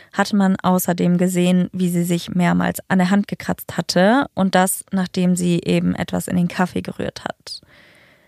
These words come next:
Ein Experte für Toxikologie und Gerichtsmedizin erklärte daher, Jessica habe sich möglicherweise aufgrund des Cyanids, das ja sehr stark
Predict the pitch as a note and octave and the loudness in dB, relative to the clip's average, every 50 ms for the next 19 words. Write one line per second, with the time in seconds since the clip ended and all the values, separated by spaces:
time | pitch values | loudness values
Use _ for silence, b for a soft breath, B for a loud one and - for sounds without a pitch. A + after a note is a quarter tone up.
0 | b b b F3 G3 G#3 G#3 - - - G3 G3 G3 - - G3+ F#3+ F#3+ F3+ F3+ | b b b 0 2 2 0 -2 0 0 2 2 2 0 2 2 2 2 2 0
1 | - - - F#3 F#3 F#3 - - - - - - - F3+ - - F#3 F#3 F#3 F3 | -4 -4 0 0 0 0 0 -4 -10 -8 -8 -8 -8 -8 -4 -2 0 0 0 0
2 | F3 F#3 F#3+ F#3 F#3 - - F3+ F3 F3 F3 - _ - F#3 - G#3 - - - | 0 0 2 2 0 0 0 0 0 0 -2 -4 _ -4 -2 -2 -2 -2 -2 -2
3 | - F3 F3 F3+ F3 - - - F3 F3 F3 - - F3+ - - - F3 E3+ - | -2 0 0 0 -2 -4 -2 0 0 0 0 0 -4 -8 -4 -2 -2 -2 0 -2
4 | F3 F3 F3 F3 F#3 G3 F#3 F3+ F#3+ G#3+ B B B B B B B _ - G3 | -2 0 0 0 2 2 2 2 2 0 B B B B B B B _ -2 0
5 | G3 - G#3 - - G3+ F#3 F#3+ F#3 F#3+ F#3 F3 F3+ F#3 F3 F3+ F3 - F#3 F3+ | 0 0 -4 -4 -2 0 0 0 0 0 -2 -2 -2 -2 -2 -6 -4 -2 -2 -2
6 | F3+ - G3 F#3 - F#3 F3+ F3+ F3+ F3+ F3+ - - - F#3 - - _ - F3+ | -2 -2 -6 -6 -4 -4 -2 0 -2 -2 -2 -4 -4 -6 -6 -8 -8 _ -2 -2
7 | F3 E3+ - F3 - - - F#3 F3+ F3+ F3+ F#3 G#3+ G#3+ - - - - - _ | -2 -2 -4 -8 -8 -4 -2 0 2 2 4 2 2 0 -2 -8 -8 -8 -10 _
8 | - - F3+ - - - _ _ _ G3 F#3+ F#3+ F#3 - F#3+ F#3 E3+ - - F3 | -10 -8 -8 -8 -10 -16 _ _ _ -6 -4 -4 -4 -2 -2 -2 -2 0 0 0
9 | E3+ E3+ | 0 0